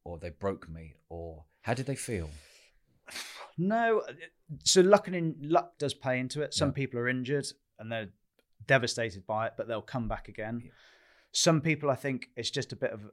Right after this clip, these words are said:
Speaker 2: an awakener. Maybe they didn't realise exactly what it was gonna be.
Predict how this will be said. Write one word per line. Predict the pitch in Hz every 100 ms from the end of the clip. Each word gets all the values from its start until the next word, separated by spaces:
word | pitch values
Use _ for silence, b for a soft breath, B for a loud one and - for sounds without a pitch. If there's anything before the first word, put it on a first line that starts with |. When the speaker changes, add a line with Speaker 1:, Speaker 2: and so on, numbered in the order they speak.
| -
Speaker 2:
an | 117
awakener. | 110 117 123 117 131 127
Maybe | 113 117 107
they | 107
didn't | 107 123 120 117
realise | 117 117 113 113
exactly | 104 104 117 - 120 117 101 - _ _ _ _ _ _ -
what | 117 113 117
it | -
was | 117
gonna | - 110
be. | - 113 117 120 _